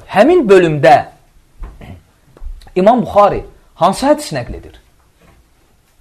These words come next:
Hədisə fikir ver. Hansı ki, o hədisi Abdullah ibn Ömər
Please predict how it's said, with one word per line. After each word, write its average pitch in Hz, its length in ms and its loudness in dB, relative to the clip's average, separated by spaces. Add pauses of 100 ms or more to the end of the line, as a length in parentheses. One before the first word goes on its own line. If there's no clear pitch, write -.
(1700)
Hədisə 143 320 -8
fikir 107 240 -12
ver. - 140 -20 (1000)
Hansı 151 260 -8
ki, 254 60 -6
o 240 140 4
hədisi 190 340 -2 (1400)
Abdullah 170 440 2
ibn 143 80 -6
Ömər 151 480 -4